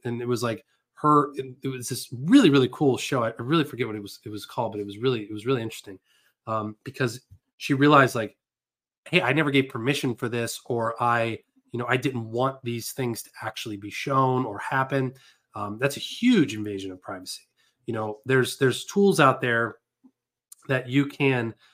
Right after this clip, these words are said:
create voiceovers for videos, um, with the voice of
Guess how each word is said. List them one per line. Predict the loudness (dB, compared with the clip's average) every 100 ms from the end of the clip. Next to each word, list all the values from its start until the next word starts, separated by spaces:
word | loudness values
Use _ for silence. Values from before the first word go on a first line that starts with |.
| _ _
create | -6 0 4 4 4
voiceovers | -4 2 4 4 2 -4 -6 -10
for | -10 -6 -2
videos, | 0 0 -2 -8 -14 -14 -14 _ _ _ _ -4
um, | -4 -4 -4
with | 0 0 0 -8
the | -8
voice | -4 2 4 4 2
of | 4 6 6 2 -6